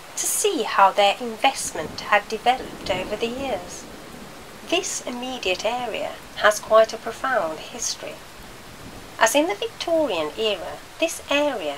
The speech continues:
was densely populated by numerous families and their lodgers. Slate Row once existed to the right of Pelsall Labour Club. These buildings were known as this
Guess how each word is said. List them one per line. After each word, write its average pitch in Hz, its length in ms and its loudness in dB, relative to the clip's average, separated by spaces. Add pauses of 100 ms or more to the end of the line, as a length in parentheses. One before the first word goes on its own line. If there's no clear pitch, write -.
(120)
was 208 220 -6
densely 269 500 2
populated 151 760 -2
by 165 160 4
numerous 302 600 0
families 214 560 -2 (120)
and 190 460 4 (100)
their 202 220 4
lodgers. 220 580 -2 (800)
Slate 320 580 0
Row 160 400 4 (100)
once 214 300 8
existed 196 680 0
to - 120 -6
the 196 100 4
right 220 580 4
of 202 160 -6
Pelsall 220 420 6
Labour 254 280 -4
Club. - 280 -8 (640)
These 427 300 4
buildings 226 600 2
were 190 100 4
known 202 380 4
as 170 140 -4
this - 480 -4